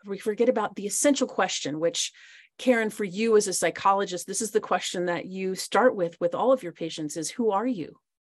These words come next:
You know, "Who are you?" And that's where we need to start the conversation with climate action. "Who are you?"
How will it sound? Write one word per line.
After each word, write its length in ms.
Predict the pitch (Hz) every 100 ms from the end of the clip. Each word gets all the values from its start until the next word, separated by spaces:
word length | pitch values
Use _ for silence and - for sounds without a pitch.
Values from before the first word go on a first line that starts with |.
| _ _ - -
You 80 | -
know, 60 | 208
"Who 320 | - 254 233
are 200 | 208 202
you?" 360 | 226 170 143 -
And 180 | 190 180
that's 320 | 196 220 -
where 140 | 214
we 120 | 190
need 200 | 190 175
to 80 | 165
start 220 | 165 165
the 80 | 160
conversation 640 | 147 175 165 151 156 151 151
with 100 | 143
climate 320 | - 156 147
action. 360 | 147 - 156 - - _ -
"Who 180 | 254 254
are 160 | 185
you?" 320 | 156 151 170